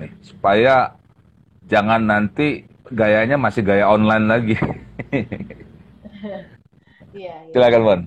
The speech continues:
Speaker 2: Oke.
Speaker 1: Hmm.
Speaker 2: Iya, baik, Pak. Ya, memang, eh, balik lagi ya, Pak. Jadi penyesuaian
Speaker 1: Hmm.
Speaker 2: lagi gitu kan, ketika mau
Speaker 1: Hmm.
Speaker 2: kembali ke offline gitu kan.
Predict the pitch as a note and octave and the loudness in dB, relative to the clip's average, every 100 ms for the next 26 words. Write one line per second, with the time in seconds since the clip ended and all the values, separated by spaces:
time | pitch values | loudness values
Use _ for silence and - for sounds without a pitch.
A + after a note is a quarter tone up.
0 | - _ _ - - A2 A2 G#2 G2 - | -14 _ _ -20 -14 -8 -4 -4 -6 -12
1 | _ _ _ _ F3 F3 D#3 D#3+ D3+ D3 | _ _ _ _ -20 -18 -18 -20 -20 -20
2 | C#3+ _ _ _ _ _ _ F#3+ E3+ E3+ | -20 _ _ _ _ _ _ -12 -10 -8
3 | F3+ A3 B3+ B3+ G3 F#3 F3+ F3 F3 F3+ | -6 -4 -2 -2 -4 -4 -6 -8 -2 -2
4 | F#3 A3 A3 G#3 F3 - F#3+ F#3+ A3+ A3+ | 0 -2 0 -2 -4 -8 -6 -4 -4 -2
5 | A3 A3+ A3 G#3 G#3 G#3+ G#3 F#3 F3+ A#3+ | -4 -4 -2 0 -2 -2 -4 -4 -6 -12
6 | F#3+ F3 F3 G3+ G#3 - - G#3+ - - | -12 -12 -10 -10 -12 -20 -18 -16 -16 -10
7 | - A#2+ A#2 E3+ E3+ F#3 - - F3 - | -4 -2 -2 -2 -4 -8 -8 -8 -10 -14
8 | - E3 F3+ G#3 E3+ - D#3 D#3+ | -20 -20 -20 -20 -20 -20 _ -20